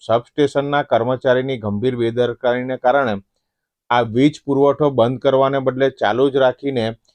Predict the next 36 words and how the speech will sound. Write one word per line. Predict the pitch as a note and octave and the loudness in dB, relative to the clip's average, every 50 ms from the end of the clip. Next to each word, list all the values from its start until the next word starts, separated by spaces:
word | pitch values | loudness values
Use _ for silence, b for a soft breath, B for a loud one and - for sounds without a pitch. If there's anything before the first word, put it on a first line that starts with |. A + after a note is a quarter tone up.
| _ _ _ _ - | _ _ _ _ -2
આ | A#2 A#2 | -2 -2
કર્મચારીને | - - A#2+ A#2+ C3 C#3 C#3 - D3 C#3 C#3 D3 C#3+ D3 D3 C#3 | 0 2 0 0 0 -2 -2 0 2 2 2 2 0 -2 -2 -2
એણે | C#3 C#3+ C#3+ C3+ | 0 0 0 0
વીજ | A#2+ A#2+ A#2+ B2 _ _ | -2 -4 -6 -8 _ _
પુરવઠો | D3 C#3+ C3 B2+ C#3 B2+ C3+ C#3+ C3+ | -2 0 0 0 0 0 0 -2 -2
બંધ | C3 A#2 A#2 B2+ A#2+ | 0 0 0 0 -2
કર્યાનો | C3+ C3 C3 C3+ B2+ C3+ C3+ | -2 0 0 0 0 -2 -2
મેસેજ | B2 A2 G#2+ G#2+ - C3+ B2 - - | -2 -2 -2 -2 -2 -4 -6 -4 -4
કરી | B2 A#2 A#2+ C#3 | -4 -2 -2 0
દેતા | C3+ C3+ B2 - A#2+ A2+ G#2+ G2+ _ _ _ _ _ _ - | 0 -2 0 2 2 0 0 -2 _ _ _ _ _ _ -4
આ | A2 A2 | -4 -2
હેલ્પર | G#2 A2 A#2 B2+ B2 - D3 C#3+ C#3 | 0 0 0 -2 -2 0 0 0 2
એ | C3+ C3 | 2 2
લાઇન | B2 A2 A2 A#2+ B2+ C3 | 2 0 0 0 -2 -4
ઉપર | B2+ G#2 - B2+ A#2 | -2 -2 -2 -2 -2
ચડ્યો | - A#2 G#2+ A2 A2+ A#2 A2 | -2 -4 -2 -2 0 -2 -2
હતો | G2+ A2 G2+ F2 - _ _ _ _ _ _ _ - | -2 -2 -4 -4 -6 _ _ _ _ _ _ _ -10
અને | - A#2 A#2+ | -8 -6 -4
એ | - C3 C3+ C#3+ | -2 2 2 4
લાઇન | C3+ B2+ A2+ A#2 B2+ C3+ C3 | 4 4 2 0 0 -4 -4
ચાલુ | - C3+ A2+ A#2 B2+ C#3 | 0 0 0 2 2 2
હોવાથી | C3 B2+ B2+ C3+ C3 B2+ - - C3+ C3 | 2 4 4 2 2 0 0 -2 0 2
આ | B2+ B2 | 4 2
વીજ | A#2+ A2 A#2+ C3 B2+ - - | 2 0 -2 -6 -6 -6 -4
કર્મીને | A#2+ A#2 A#2 A#2 B2 B2 B2 | -4 -4 -4 -4 -4 -6 -6
કરંટ | - - G2+ G#2 A2+ B2 A#2+ B2+ | -4 -2 -2 0 0 -2 -2 -2
લાગતા | B2+ A#2+ - _ - A#2 G2 F#2+ - _ _ _ _ _ _ - | -2 -2 -2 _ -2 -2 -2 -2 -4 _ _ _ _ _ _ -4
ઘટના | G#2+ G#2 - - C3+ C3+ C3 | -4 -4 -4 -2 -2 -2 -2
સ્થળે | - - C3 B2+ C3 C3 B2+ A#2 | -2 -2 0 2 4 4 2 2
જ | - _ _ _ _ _ | -2 _ _ _ _ _
આ | A2 A2 | -8 -6
નવયુવાન | A2+ A2 A2+ B2 C3 C3 C3 C3 C3+ C3+ C#3 C3+ | -2 -2 0 0 0 0 0 2 2 0 0 -2
કર્મચારીનું | - B2+ A2 A2 A#2+ A#2+ A2 - B2 A#2+ B2+ B2 B2+ B2 | -4 -4 -4 -2 -4 -4 -2 -2 -2 0 -2 -2 -4 -4
મોત | A#2 G#2+ G#2+ A2 G#2+ - | -4 -2 -2 -2 -4 -4
નીપજ્યું | A2+ G#2 - - G#2+ G2+ G2 A2 A2 G2 | -8 -8 -4 -4 -6 -4 -4 -4 -4 -4
હતું. | F#2+ - F#2 E2 | -4 -6 -10 -12